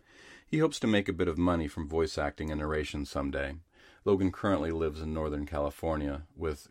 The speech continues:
Grendel, a huge black beast whose primary occupations are sleeping and stocking the fish in the aquarium, and Morgana, a small, fluffy queen who rules her domain with an iron paw.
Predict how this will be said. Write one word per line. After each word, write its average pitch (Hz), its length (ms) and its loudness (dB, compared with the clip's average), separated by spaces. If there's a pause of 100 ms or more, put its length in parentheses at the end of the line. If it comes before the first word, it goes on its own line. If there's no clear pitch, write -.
Grendel, 78 480 -2 (340)
a 76 80 -4
huge 76 340 -4
black 73 320 -4
beast 73 300 -8
whose 78 140 -10
primary 80 500 0
occupations 73 720 -6
are 104 80 -6
sleeping 76 520 -4 (400)
and - 160 -8
stocking 73 440 -4
the 76 80 -12
fish - 420 -6
in 73 60 -4
the 71 100 -4
aquarium, 73 680 -4 (440)
and 78 420 -2 (320)
Morgana, 90 680 2
a 80 100 -6
small, 87 400 2
fluffy 78 420 -4
queen 80 440 -4
who 80 100 -4
rules 85 380 -2
her 82 100 -6
domain 73 480 -4 (160)
with - 140 -14
an - 80 -8
iron - 300 -10
paw. - 340 -12